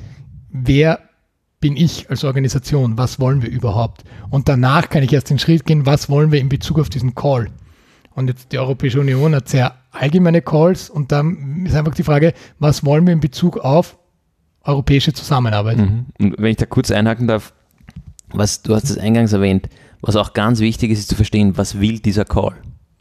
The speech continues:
Speaker 1: Mhm.
Speaker 2: Warum gibt's da eine Förderstelle, die beschließt, wir fördern jetzt dieses oder jenes Thema?
Speaker 1: Richtig.
Speaker 2: Das ist,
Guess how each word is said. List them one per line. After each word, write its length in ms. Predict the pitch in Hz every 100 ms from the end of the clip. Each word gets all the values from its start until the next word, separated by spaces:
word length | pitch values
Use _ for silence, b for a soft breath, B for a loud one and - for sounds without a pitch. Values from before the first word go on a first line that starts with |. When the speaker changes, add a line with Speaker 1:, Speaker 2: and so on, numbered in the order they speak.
| _
Speaker 1:
Mhm. 380 | - 131 127 175
Speaker 2:
Warum 520 | 131 101 95 113 131 123
gibt's 300 | 123 - -
da 80 |
eine 160 | 113 113
Förderstelle, 640 | - 98 110 - 113 113
die 120 | 110 107
beschließt, 640 | 92 - 101 110 - -
wir 120 | 101
fördern 360 | 95 95 95 104
jetzt 440 | 101 - - -
dieses 280 | 104 98 98
oder 140 | 101
jenes 300 | 95 92 95
Thema? 140 | - 143
Speaker 1:
Richtig. 360 | 90 - - - B B B B B B _ _
Speaker 2:
Das 180 | - 101
ist, 540 | 110 - - - -